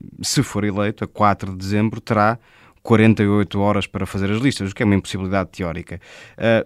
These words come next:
acha que os dois candidatos, Paulo Rangel e Rui Rio, deviam fazer um esforço de consensualização de listas para evitar que a disputa à, à liderança do P S D se torne numa lógica de mercearia e de, e, e de troca de lugares?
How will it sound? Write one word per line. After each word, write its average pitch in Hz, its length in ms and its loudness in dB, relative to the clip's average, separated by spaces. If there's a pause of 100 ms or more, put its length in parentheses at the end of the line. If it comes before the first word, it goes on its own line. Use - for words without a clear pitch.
(120)
acha 135 340 2
que - 160 -4
os 120 80 0
dois 127 220 2
candidatos, 113 480 2
Paulo 113 220 0
Rangel 107 360 2
e 104 60 0
Rui 104 160 0
Rio, 104 200 -2
deviam 113 380 4
fazer 110 460 2
um 110 60 4
esforço 113 500 -2
de 95 60 -14
consensualização 107 840 0
de 98 80 -2
listas 101 460 -4 (480)
para 120 160 6
evitar 110 640 4 (380)
que 110 100 -4
a 107 40 0
disputa 107 800 -2
à, 98 400 -2
à 101 40 -2
liderança 101 360 -2
do 95 120 -8
P 110 100 -6
S 101 160 -4
D 107 80 -2
se - 140 -8
torne 113 340 4
numa 101 420 2
lógica 101 520 -2
de 98 80 2
mercearia 101 580 0
e 95 60 -2
de, 90 100 -12 (160)
e, 92 380 -6
e 98 80 -8
de 92 180 -8
troca 101 340 -4
de 95 140 -8
lugares? 90 420 -8